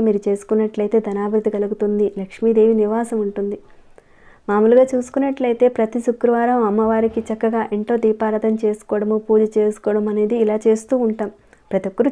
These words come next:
చేస్తూ ఉంటారు. కానీ ఇప్పుడు చెప్పుకునే విధంగా చేయండి, చాలా మంచి ఫలితాలు ఉంటాయి. శుక్రహోర సమయంలో అమ్మవారికి ఈ రకంగా చేయండి.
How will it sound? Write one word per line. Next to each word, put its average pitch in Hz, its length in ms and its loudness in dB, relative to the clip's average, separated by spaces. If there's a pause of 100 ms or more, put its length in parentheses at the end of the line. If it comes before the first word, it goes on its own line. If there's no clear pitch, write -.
చేస్తూ 226 260 4 (100)
ఉంటారు. 214 300 -4 (640)
కానీ 220 240 0
ఇప్పుడు 220 200 0
చెప్పుకునే 240 420 2
విధంగా 226 320 2
చేయండి, 208 300 0 (140)
చాలా 208 320 -2
మంచి 226 240 0
ఫలితాలు 208 400 0
ఉంటాయి. 202 200 -6 (800)
శుక్రహోర 254 500 0
సమయంలో 233 420 2
అమ్మవారికి 226 440 0
ఈ - 80 4
రకంగా 226 400 0
చేయండి. 202 280 -2